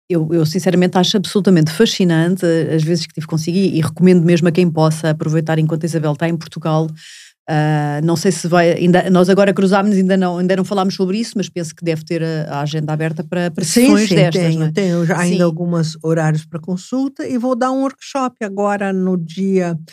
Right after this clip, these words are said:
Speaker 2: treze e quatro
Speaker 1: Uhum.
Speaker 2: de junho,
Speaker 1: Uhum.
Speaker 2: na Casa do Ser, um workshop com não quero muita gente,
Speaker 1: Uhum.
Speaker 2: porque realmente o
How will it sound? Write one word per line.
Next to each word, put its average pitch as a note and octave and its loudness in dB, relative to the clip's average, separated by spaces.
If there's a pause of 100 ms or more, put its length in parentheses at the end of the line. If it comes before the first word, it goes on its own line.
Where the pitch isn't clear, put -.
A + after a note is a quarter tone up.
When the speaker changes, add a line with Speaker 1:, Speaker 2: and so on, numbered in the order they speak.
(300)
Speaker 2:
treze C4+ 0
e - -6 (100)
quatro E3 -8
Speaker 1:
Uhum. G#3 0
Speaker 2:
de F3+ -2
junho, F#3+ 0
Speaker 1:
Uhum. F#3+ -4
Speaker 2:
na F#3 -2
Casa F#3 -2
do E3+ -6
Ser, E3 -2 (420)
um F#3+ -2
workshop G3 -4
com F#3+ -2 (200)
não A3+ 0
quero G#3+ -2
muita F3+ -2
gente, F#3+ -4
Speaker 1:
Uhum. G3+ -6
Speaker 2:
porque - -8
realmente G3+ -2
o - -6